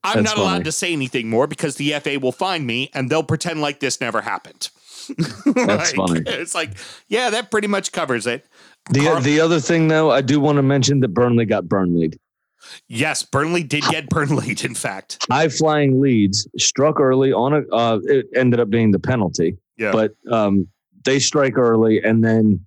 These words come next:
Speaker 2: sat back and shut that fucking game down.
Speaker 1: Got it. Um, finally,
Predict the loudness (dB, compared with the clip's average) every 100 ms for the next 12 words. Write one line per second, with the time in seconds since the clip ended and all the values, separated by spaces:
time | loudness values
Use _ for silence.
0 | _ -4 0 0 0 0 0 -2 -2 0
1 | 2 2 0 0 -2 -2 -4 -2 -4 0
2 | 2 2 2 0 0 -2 -4 -10 _ _
3 | -20 -20 _ -10 -6 -6 -4 -2 0 2
4 | 0 -2 -4 -2 0 -2 -4